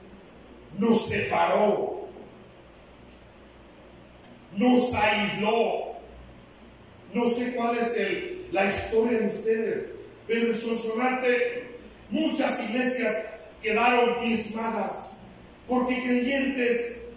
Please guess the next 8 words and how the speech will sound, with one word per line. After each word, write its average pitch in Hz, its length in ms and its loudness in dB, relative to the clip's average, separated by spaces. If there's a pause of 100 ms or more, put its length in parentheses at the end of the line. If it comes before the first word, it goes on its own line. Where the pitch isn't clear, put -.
(220)
ya 226 420 0
no 220 200 8
volvieron. 208 720 2 (1600)
Y 226 120 -4
los 226 180 2
que 226 220 0
quedaron, 240 640 4 (340)
quedaron 233 760 2